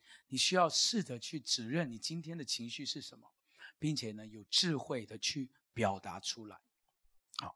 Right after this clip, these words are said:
有智慧的去表达出来。我们发现人与人呢，当中，很多时候我们用沉默来取代沟通，我们根本都不讲，尤其我们华人，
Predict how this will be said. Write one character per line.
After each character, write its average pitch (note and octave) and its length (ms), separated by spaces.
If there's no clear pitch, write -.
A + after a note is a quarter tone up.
有 B2+ 140
智 E3 280
慧 C3+ 160
的 G#2+ 160
去 B2+ 160
表 F#2 220
达 F#2 120
出 G#2 200
来。 G2+ 100
我 C3+ 100
们 D3+ 100
发 E3+ 160
现 E3+ 160
人 E3 160
与 G3+ 60
人 C3 260
呢， C3+ 160
当 D3 200
中， C#3 300
很 C3+ 140
多 F#3 180
时 - 140
候 D#3+ 60
我 C3+ 40
们 C3 100
用 D#3 140
沉 - 320
默 C#3+ 340
来 B2+ 120
取 - 260
代 B2+ 160
沟 B2 280
通， A#2+ 280
我 - 60
们 C#3+ 80
根 G3 140
本 D#3+ 100
都 D3+ 80
不 D#3 140
讲， A#2+ 160
尤 C3+ 80
其 C#3+ 100
我 C3+ 140
们 A#2 100
华 A2 220
人， A2+ 300